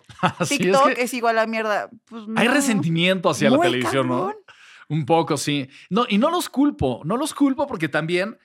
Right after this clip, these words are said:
Speaker 1: no siempre se han hecho bien
Speaker 2: Ujú.
Speaker 1: las cosas. Entonces, para una persona que dice, "Ay, voy a ver tal programa de televisión", y está hecho con las patas, pues sí dices, o te mienten,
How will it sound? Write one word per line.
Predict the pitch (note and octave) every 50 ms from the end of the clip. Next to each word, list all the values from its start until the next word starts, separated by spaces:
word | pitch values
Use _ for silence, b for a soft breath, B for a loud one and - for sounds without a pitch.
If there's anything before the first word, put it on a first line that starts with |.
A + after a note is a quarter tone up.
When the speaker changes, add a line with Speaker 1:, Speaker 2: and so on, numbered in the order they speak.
| _ -
Speaker 1:
no | E3 E3 G#3 A#3
siempre | - - G#3+ A3+ A3 G#3 G#3+ G3+ G3
se | - F3
han | E3+ F3
hecho | - - E3 D3
bien | C#3 C3+
Speaker 2:
Ujú. | B2 A2+
Speaker 1:
las | - G#2 -
cosas. | - - - - - - A#2+ G#2+ A2 - - _ _
Entonces, | - C3+ D3 B2+ F#3 G3 G3 G3+ A#3+ A#3 A#3 - B B B B B B B B B _
para | - F3+ F3+ G3+
una | A#3+ C4+ C#4 C#4
persona | - G#3 F#3 F#3 G#3+ G#3 G#3+ G#3
que | - F3+
dice, | F3+ F3+ - A3
"Ay, | A3+ A#3
voy | A3 A3+ A#3+ A#3+
a | A#3 A3 F3+ - _ _ _ _ _ _
ver | - D3+ C#3+ F3 G3 F#3+
tal | G3 - F#3+ F3+
programa | F#3 F#3 F3+ E3+ F3+ F3+
de | C#3
televisión", | D3 C#3 C3+ C3 B2 - - D3 C#3+ C3+ C3
y | A#2 C#3 C#3
está | C3+ - G#3
hecho | G3+ - G3+
con | - F#3 E3+
las | D#3+ C#3+ -
patas, | - E3+ D#3 D#3 - F3+ E3 -
pues | - C#3+ -
sí | E3+ E3
dices, | E3 D#3 D3+ E3+ D#3 B B B B B
o | E3+ F3
te | C3+ F#3 E3+
mienten, | D#3+ E3+ F3 F#3 F#3+ F#3+ F3+ - E3+ E3 D#3+ F3+ F#3+ G3+ A3+